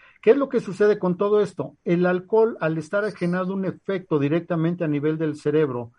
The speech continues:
que te va a desinhibir o te va, eh, básicamente a sedar prácticamente, al meter cocaína, que es un estimulante, van a competir a nivel cerebral por un espacio.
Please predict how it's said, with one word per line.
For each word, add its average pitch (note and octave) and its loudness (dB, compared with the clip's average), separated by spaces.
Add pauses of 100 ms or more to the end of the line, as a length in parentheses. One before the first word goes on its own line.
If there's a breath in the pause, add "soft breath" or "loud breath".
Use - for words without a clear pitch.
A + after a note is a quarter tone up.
(160)
que C3+ 0
te C#3 0
va D#3+ 2
a C3 -4
desinhibir F3 -2
o C#3+ -2
te C#3 -4
va, D#3+ -2
eh, D#3+ -6
básicamente D#3 -4
a C3 -4
sedar C3 -2
prácticamente, D#3 -4 (360 soft breath)
al D#3+ 2
meter F3+ 0
cocaína, F#3+ -2
que F3+ -6
es F3+ -6
un F#3 -4
estimulante, E3 0
van F3+ -2
a G3 -6
competir D3 -2
a D#3+ 0
nivel C#3+ 0
cerebral C#3+ -4
por C#3+ -2
un D3+ 0
espacio. D3 -6